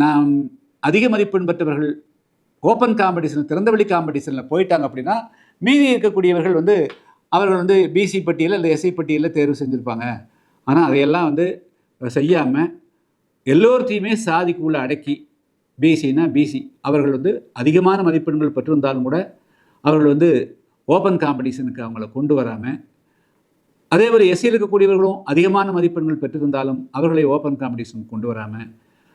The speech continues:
எல் சி பட்டியலையே அடக்கி அதன் மூலமாக எஸ் சி மாணவர்கள் அதிகமான பேர் தேர்வு செய்வதையோ, அதே போல எம் பி சி அல்லது பி சி மாணவர்கள் அதிகமான பேர் தேர்வு செய்யக்கூடிய அதையவே தடுத்திருக்கிறார்கள். எனவே அதை ரத்து செய்கிறோம் என்று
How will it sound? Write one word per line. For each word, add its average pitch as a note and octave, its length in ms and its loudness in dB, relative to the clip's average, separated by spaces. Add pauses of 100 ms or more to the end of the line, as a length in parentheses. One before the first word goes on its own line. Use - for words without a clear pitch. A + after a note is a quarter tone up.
(120)
எல் C3 260 2
சி F3 120 4 (140)
பட்டியலையே B2+ 540 0
அடக்கி B2 320 -4 (680)
அதன் D#3+ 300 4
மூலமாக G#3 460 2
எஸ் D#3 200 2
சி F#3 120 4
மாணவர்கள் D3+ 500 -2 (220)
அதிகமான D3+ 500 2
பேர் D3+ 240 2
தேர்வு C3 240 -2
செய்வதையோ, G#2+ 460 -10 (460)
அதே D3+ 180 6
போல G#3 160 6
எம் F3+ 240 2
பி F#3 100 6
சி F3 160 -2
அல்லது D#3 240 0
பி D3+ 140 4
சி D#3+ 100 -4
மாணவர்கள் C3 400 -4
அதிகமான C#3+ 340 0
பேர் B2+ 160 -6
தேர்வு C3 280 -2
செய்யக்கூடிய A#2 520 -10
அதையவே A#2 300 -12 (100)
தடுத்திருக்கிறார்கள். - 720 -16 (480)
எனவே D3+ 200 6
அதை D3 120 2
ரத்து A#2+ 240 2
செய்கிறோம் B2 340 2
என்று A#2 160 0